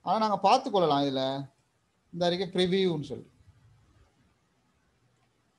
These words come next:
Click பண்ணிட்டு பாருங்க. Donald Trump, Maine ஸ்ட்ரீட், Washington, dear Trump, Right? உங்களோட course diploma in economics. நீங்க grade பி எடுத்துக்கிறீங்க. நீங்க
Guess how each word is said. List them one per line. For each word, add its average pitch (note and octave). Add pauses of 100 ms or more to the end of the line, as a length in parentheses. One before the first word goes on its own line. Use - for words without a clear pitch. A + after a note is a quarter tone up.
Click E3+
பண்ணிட்டு D3+
பாருங்க. A#2+ (720)
Donald D#3
Trump, C3+ (240)
Maine D3
ஸ்ட்ரீட், D3
Washington, C#3
dear D#3
Trump, C3 (340)
Right? E3 (580)
உங்களோட D3+
course D#3+
diploma D#3+
in C#3+
economics. C#3+ (680)
நீங்க D3+
grade D#3
பி D#3
எடுத்துக்கிறீங்க. C3 (880)
நீங்க D3+